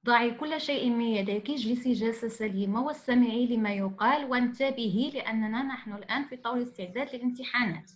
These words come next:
نحن لا نلهو، سلمى قباج. نحن لا نلعب الآن، نحن نعمل. لكل شيء وقته.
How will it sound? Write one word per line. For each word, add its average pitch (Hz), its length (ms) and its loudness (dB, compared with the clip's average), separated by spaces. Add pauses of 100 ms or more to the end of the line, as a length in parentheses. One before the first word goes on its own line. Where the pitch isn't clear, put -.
(380)
نحن 220 420 2
لا 262 240 4
نلهو، 254 680 2 (260)
سلمى 247 340 4
قباج. - 600 -8 (720)
نحن 190 300 -2
لا 247 200 4
نلعب 220 480 2
الآن، 220 480 0
نحن 233 340 0
نعمل. 226 540 4 (800)
لكل 254 360 2
شيء 277 400 0
وقته. 185 480 -4